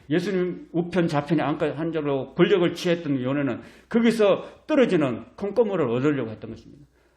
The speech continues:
다 욕심이었죠. 그것들이 바로 누룩이에요. 누룩.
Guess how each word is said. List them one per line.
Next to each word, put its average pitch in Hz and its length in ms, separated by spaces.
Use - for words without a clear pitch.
다 - 320
욕심이었죠. 160 720
그것들이 240 360
바로 147 420
누룩이에요. 160 480
누룩. 117 280